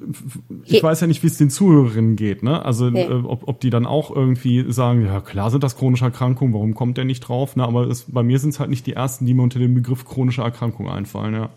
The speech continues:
Speaker 2: Nee.
Speaker 1: Ja.
Speaker 2: Aber, ähm, und, und diese vier sind faktisch, also laut der, der Weltgesundheitsorganisation,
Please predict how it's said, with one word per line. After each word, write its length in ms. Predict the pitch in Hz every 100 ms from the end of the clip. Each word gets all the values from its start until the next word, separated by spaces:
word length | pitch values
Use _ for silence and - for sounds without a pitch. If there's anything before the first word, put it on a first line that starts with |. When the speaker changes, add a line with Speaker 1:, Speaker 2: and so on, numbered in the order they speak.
| -
Speaker 2:
Nee. 220 | 214 202 - - - - - - -
Speaker 1:
Ja. 120 | 127
Speaker 2:
Aber, 440 | 214 214 220 208 -
ähm, 380 | 196 202 202 202 -
und, 300 | - 208 202 -
und 240 | 196 196 - -
diese 260 | 208 208 226
vier 480 | - 208 226 311 -
sind 320 | - 226 214
faktisch, 580 | - 208 - 220 208 -
also 200 | 190 196
laut 400 | 185 185 196 -
der, 320 | 190 175 180 185
der 240 | 180 175
Weltgesundheitsorganisation, 1800 | 175 185 - - - 175 165 175 220 220 - 220 220 220 214 - 226 226